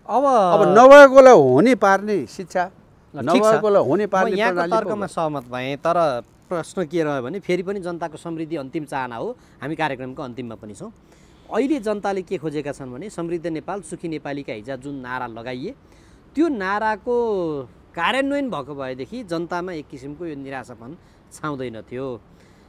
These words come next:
Speaker 1: हिजो राजा भएर पनि त्यो पाइएको थिएन, बरु गणतन्त्रले दियो भन्ने हुन्थ्यो होला। तर गणतन्त्र भएर पनि पाइएन, हिजो राज संस्था हुँदा पनि त्यो पाइएन।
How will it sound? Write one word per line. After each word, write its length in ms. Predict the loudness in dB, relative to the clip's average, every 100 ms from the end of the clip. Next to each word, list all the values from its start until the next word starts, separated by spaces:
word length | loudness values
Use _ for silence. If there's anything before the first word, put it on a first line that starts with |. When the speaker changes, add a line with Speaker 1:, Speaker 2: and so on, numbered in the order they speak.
| -20 -14
Speaker 1:
हिजो 280 | -10 -6 -2
राजा 680 | -2 0 0 0 0 -4 -10
भएर 500 | -18 -14 -8 -4 -4
पनि 220 | -4 -6
त्यो 160 | -6
पाइएको 400 | -6 -4 -4 -6
थिएन, 260 | -8 -8 -10
बरु 260 | -6 -6 -4
गणतन्त्रले 580 | -6 -8 -10 -10 -12
दियो 180 | -8 -8
भन्ने 240 | -8 -12 -14
हुन्थ्यो 300 | -14 -14 -14
होला। 220 | -14 -16 -18 -20 -12
तर 100 | -10
गणतन्त्र 500 | -4 -2 -2 -4 -2
भएर 200 | 0 0
पनि 200 | 0 -4
पाइएन, 440 | -6 -6 -4 -6 -8 -14 -20 -20 -20 -20 -20 -18 -8
हिजो 220 | -4 -2
राज 180 | -2 -4
संस्था 280 | -6 -4
हुँदा 180 | -4 -4
पनि 180 | -6 -6
त्यो 180 | -6 -6
पाइएन। 560 | -4 -6 -6 -10 -12